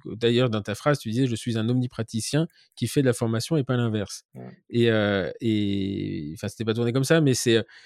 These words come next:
Speaker 1: c'est de dire, euh, « Voilà, moi, je fais que transmettre ce que je fais et je fais pas pour transmettre. »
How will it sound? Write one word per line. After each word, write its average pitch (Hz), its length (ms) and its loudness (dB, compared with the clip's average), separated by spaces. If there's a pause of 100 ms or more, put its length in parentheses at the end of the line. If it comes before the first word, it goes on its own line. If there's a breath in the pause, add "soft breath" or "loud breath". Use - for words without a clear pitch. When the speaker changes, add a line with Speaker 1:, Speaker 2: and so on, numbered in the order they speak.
Speaker 1:
c'est - 180 -6
de 117 140 2
dire, 143 240 6
euh, « 120 160 6
Voilà, 113 240 4
moi, 117 160 2
je 113 180 0
fais 127 220 -2
que 120 100 -4
transmettre 120 760 0
ce - 60 -16
que 113 120 -6
je 104 120 -2
fais 151 340 4
et 127 40 6
je 110 120 0
fais 107 180 -4
pas 147 200 2
pour - 300 -4
transmettre. » 117 480 -6